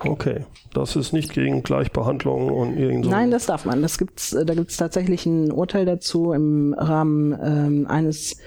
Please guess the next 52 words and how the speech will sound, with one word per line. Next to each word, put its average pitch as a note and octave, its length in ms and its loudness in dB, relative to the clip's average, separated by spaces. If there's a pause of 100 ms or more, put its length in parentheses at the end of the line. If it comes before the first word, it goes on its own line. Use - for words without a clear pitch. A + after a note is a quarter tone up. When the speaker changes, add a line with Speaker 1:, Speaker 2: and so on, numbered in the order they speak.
(220)
Speaker 2:
einer D#3+ 220 0
Entscheidung, E3+ 720 2
L D#3+ 160 0
A D#3+ 80 2
G D3 160 0
Köln F#3+ 320 2
war E3+ 140 2
das, D#3+ 300 0 (280)
da - 60 -10
hat D#3 100 0
das D3+ 140 -2
Gericht D3+ 260 0
ganz D#3+ 240 -2
genau D3 280 2
gesagt, D3+ 400 0
also D3 220 2
das D3 200 -2
verstößt D#3 580 -2
nicht D#3+ 200 -2
gegen, D3 400 2
äh, C#3+ 300 0
Gleichbehandlung, D3+ 720 0
wenn C#3+ 100 2
man C#3+ 140 2
das C#3 160 -4
bei - 280 -4
einzelnen E3+ 560 0
Arbeitnehmern D3 640 0
anders C#3 400 0
handhabt. A2+ 420 -4
Speaker 1:
Okay. C3+ 380 -2 (120)
Speaker 2:
Und C3+ 100 0
dann - 80 0
kann E3 180 2
ich G3 140 -2
mir D3 100 2
doch C3+ 140 -2
die D3 100 -2
blau C3+ 300 0
machen, F#3+ 260 0
dann D3 100 0
kann D#3 140 2
ich D3+ 120 -2
die, E3+ 140 2
die F3+ 80 0
immer D3+ 200 2
montags E3 360 0
und D3+ 120 -2
freitags - 420 -4
blau F#3 220 0
machen, F#3 280 0
ja, E3+ 200 0